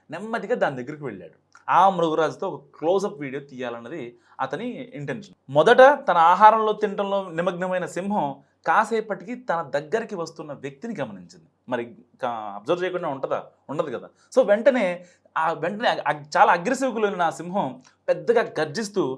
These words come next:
ఆ యువకుడు వైపు దూసుకొచ్చింది. దీంతో భయపడిపోయిన ఆ యువకుడు నెమ్మదిగా వెనక్కి అడుగులు వేస్తూ అక్కడి నుంచి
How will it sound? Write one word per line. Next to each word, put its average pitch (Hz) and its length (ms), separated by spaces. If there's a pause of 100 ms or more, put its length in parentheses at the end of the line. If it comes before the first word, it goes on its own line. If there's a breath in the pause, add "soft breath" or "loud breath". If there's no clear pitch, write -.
(340 loud breath)
ఆ 151 60
యువకుడు 160 380
వైపు 160 260
దూసుకొచ్చింది. 143 520 (360)
దీంతో 214 280 (160)
భయపడిపోయిన 160 540
ఆ 127 160
యువకుడు 123 260 (380 soft breath)
నెమ్మదిగా 160 440 (120)
వెనక్కి 160 300
అడుగులు 127 340
వేస్తూ 113 220 (380 loud breath)
అక్కడి 139 320
నుంచి - 140